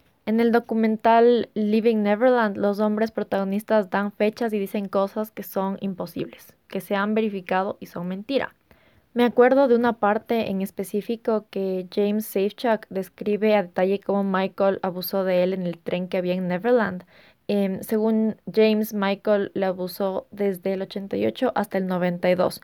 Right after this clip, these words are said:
pero el tren este del que él hablaba se construyó en el noventa y tres y empezó a funcionar en el noventa y cuatro. Entonces todo ese episodio que contó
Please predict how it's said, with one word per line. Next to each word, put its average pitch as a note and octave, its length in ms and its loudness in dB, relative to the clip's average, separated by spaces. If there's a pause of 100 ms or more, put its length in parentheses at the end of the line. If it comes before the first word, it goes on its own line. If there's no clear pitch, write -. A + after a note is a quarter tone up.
(240)
pero G#3+ 180 4
el G#3+ 140 2
tren A#3+ 320 2
este G#3+ 560 0
del F#3 360 -6
que - 520 -6
él G3 180 0
hablaba F#3+ 460 2
se G3 140 -6
construyó F#3 720 -2
en G3 180 -4
el F#3 160 -4
noventa F3+ 480 -4
y F#3+ 60 -6
tres B3+ 360 2
y G#3 100 -4
empezó F#3+ 360 -6
a G3 40 -4
funcionar F#3+ 500 -6
en F#3+ 100 -8
el F3 160 -10
noventa E3+ 400 -8
y E3+ 80 -8
cuatro. E3+ 400 -4 (420)
Entonces G#3+ 640 -2
todo A3 320 2
ese G#3 340 0
episodio F#3+ 540 -4
que F#3+ 100 -18
contó F3+ 320 -6